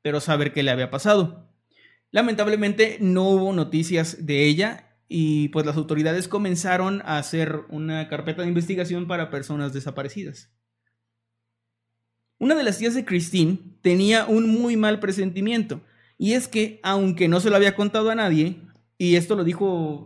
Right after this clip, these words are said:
después en una entrevista, ella había tenido una pesadilla muy extraña y muy fea tan solo unas noches antes de, de que esto ocurriera, de su desaparición. En esta pesadilla, ella veía a Christine y al pequeño Nick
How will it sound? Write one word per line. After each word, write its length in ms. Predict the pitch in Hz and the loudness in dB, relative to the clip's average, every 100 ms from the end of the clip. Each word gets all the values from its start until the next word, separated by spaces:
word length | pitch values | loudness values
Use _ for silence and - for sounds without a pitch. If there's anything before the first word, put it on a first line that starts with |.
| - | -16
después 440 | - 147 156 180 175 | -14 -8 -8 -4 -4
en 80 | 175 | -2
una 80 | |
entrevista, 760 | 175 156 190 175 170 165 - - _ _ _ _ _ _ _ | -2 -2 -2 -2 -2 -4 -8 -20 _ _ _ _ _ _ _
ella 400 | 190 240 233 233 | 6 6 8 4
había 280 | 214 190 208 | 4 4 4
tenido 280 | 226 220 220 | 2 2 2
una 140 | 233 | 2
pesadilla 420 | 226 214 220 226 | 0 2 2 4
muy 180 | 214 269 | 2 2
extraña 400 | 302 - 226 226 | 0 -2 -2 0
y 80 | 208 | -2
muy 200 | 202 220 | 0 -2
fea 540 | - 220 170 175 - - | 0 0 2 -2 -8 -4
tan 160 | 160 | -2
solo 180 | 165 180 | 0 0
unas 180 | 190 175 | 0 0
noches 300 | 165 170 170 | 0 -2 -2
antes 460 | 196 185 165 - - _ _ | -2 0 -2 -4 -14 _ _
de, 760 | - 147 151 147 147 139 - - - - | -10 -2 2 2 2 -2 -8 -20 -20 -20
de 560 | 175 147 143 147 143 135 | -18 -12 -4 -2 -2 -2
que 260 | 156 143 143 | -2 0 0
esto 180 | 143 165 | -2 -4
ocurriera, 340 | 160 190 175 | -2 2 2
de 140 | 143 | 2
su 120 | 127 147 | 0 -2
desaparición. 640 | 139 139 143 139 226 - - - _ _ | -2 -4 -6 -4 -4 -4 -10 -20 _ _
En 160 | 156 165 | 0 0
esta 260 | 190 262 254 | 0 -2 -4
pesadilla, 720 | 254 247 254 180 165 165 - | -4 -2 -2 0 -2 -4 0
ella 220 | 214 254 | 4 4
veía 420 | 226 214 226 233 208 | 4 4 4 2 0
a 100 | 214 | 0
Christine 500 | 262 220 208 202 208 | -2 0 0 0 2
y 100 | 165 | 0
al 100 | 147 | 0
pequeño 380 | 147 160 190 226 | -2 -2 -2 2
Nick 340 | 214 170 - | 2 0 -4